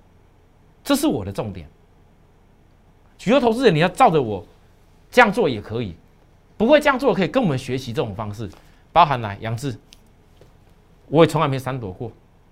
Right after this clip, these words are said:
今天也是打到跌停板。我也告诉会员，这疫情有一些影响，有些股票股本没那么大，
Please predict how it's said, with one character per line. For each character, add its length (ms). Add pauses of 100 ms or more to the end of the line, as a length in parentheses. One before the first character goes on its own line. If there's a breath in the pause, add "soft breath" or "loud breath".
(880)
今 160
天 100
也 120
是 100
打 200
到 60
跌 140
停 180
板。 160 (840)
我 200
也 140 (360)
告 140
诉 160
会 200
员， 120
这 320
疫 140
情 220
有 160
一 20
些 140
影 80
响， 100
有 140
些 100
股 160
票 160
股 160
本 160
没 100
那 60
么 100
大， 240